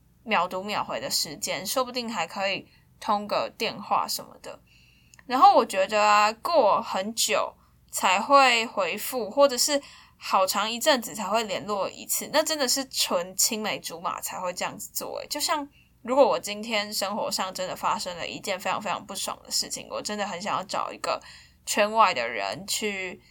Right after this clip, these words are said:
倾诉，那么我可能找上我的青梅竹马，然后可能一次就噼里啪啦打一大堆，然后会跟他说：“哎，你有空再看就好。”然后他就真的等他有空再看，也会很认真的回复，但是那可能通常都是一段时间过后。我觉得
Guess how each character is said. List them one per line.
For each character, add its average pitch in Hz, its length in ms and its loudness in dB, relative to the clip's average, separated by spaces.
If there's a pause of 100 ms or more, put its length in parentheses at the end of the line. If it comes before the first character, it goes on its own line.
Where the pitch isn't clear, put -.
(140)
倾 208 320 -2
诉， 214 360 -4
那 254 120 0
么 185 220 2 (180)
我 202 100 -4
可 208 80 -6
能 175 160 -4
找 143 160 0
上 196 200 0
我 131 140 -6
的 110 220 -4 (180)
青 214 220 -6
梅 180 160 -4
竹 - 160 -12
马， 151 160 -4
然 185 100 -4
后 190 80 0
可 185 100 -8
能 131 120 -6
一 139 80 -6
次 208 160 -6
就 214 100 0
噼 208 140 -8
里 202 120 -6
啪 190 280 2
啦 226 60 -4 (220)
打 - 160 -4
一 135 60 -4
大 170 220 0
堆， 131 340 -6
然 190 140 2
后 196 120 4
会 208 180 0
跟 190 120 0
他 185 140 -2
说 208 140 -2
：“哎， 220 80 0
你 208 100 -4
有 175 120 -2
空 202 200 -2
再 196 120 -2
看 185 220 -4
就 180 140 -2
好。” - 160 -4 (280)
然 247 140 4
后 277 60 8
他 254 160 4
就 247 100 4
真 226 160 0
的 208 80 0
等 156 160 -4
他 190 340 0 (340)
有 147 120 -4
空 196 200 -4
再 190 160 0
看， 185 280 -4 (120)
也 196 140 -4
会 247 220 4 (120)
很 - 220 -2
认 226 180 2
真 214 120 0
的 196 100 0
回 196 200 -4
复， - 180 -8
但 240 140 2
是 240 80 -6
那 247 120 -2
可 226 120 -8
能 139 140 -8
通 208 120 -4
常 190 140 -4
都 180 120 -4
是 202 200 -6
一 - 160 -12
段 196 200 0
时 175 180 -4
间 170 220 -10
过 - 240 -8
后。 - 200 -8 (200)
我 226 140 0
觉 214 180 2
得 214 360 8